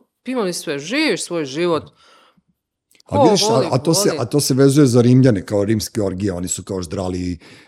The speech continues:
Speaker 2: pijeli, ovaj, pravili orgije
Speaker 1: A, oni
Speaker 2: i
Speaker 1: su
Speaker 2: tako
Speaker 1: to,
Speaker 2: dalje.
Speaker 1: to
Speaker 2: U stvari
Speaker 1: nasledili.
Speaker 2: nasledili od Grka.
Speaker 1: Pa da, samo, mislim, svako je to nešto usvojio i prilagodio ga sebi. Mislim, oni su stvarno bili,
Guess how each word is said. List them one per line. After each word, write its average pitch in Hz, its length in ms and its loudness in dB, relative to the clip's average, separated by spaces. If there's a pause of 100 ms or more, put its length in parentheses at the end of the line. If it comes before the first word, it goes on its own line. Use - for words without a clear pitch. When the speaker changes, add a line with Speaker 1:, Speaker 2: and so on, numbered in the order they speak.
Speaker 2:
pijeli, 98 460 0
ovaj, 90 340 -2
pravili 98 400 -2
orgije 92 240 -6
Speaker 1:
A, 233 120 0
oni 233 240 4
Speaker 2:
i - 20 0
Speaker 1:
su 285 80 2
Speaker 2:
tako 262 120 -6
Speaker 1:
to, - 80 -4
Speaker 2:
dalje. - 140 0
Speaker 1:
to - 160 -6
Speaker 2:
U 113 60 -2
stvari 139 220 2
Speaker 1:
nasledili. 147 80 6
Speaker 2:
nasledili 147 460 6
od 131 100 4
Grka. 123 200 4
Speaker 1:
Pa 214 80 -10
da, 240 360 0
samo, 185 420 -2
mislim, 208 260 -6
svako 240 320 -2
je 302 60 -4 (100)
to 285 160 -4
nešto 262 380 -2 (300)
usvojio 156 760 -2 (460)
i 175 300 -8 (120)
prilagodio 165 640 -4
ga 170 100 -4
sebi. 147 420 -6
Mislim, 147 340 -12
oni 170 140 -2
su 208 120 -6
stvarno 185 320 -2
bili, 151 300 -4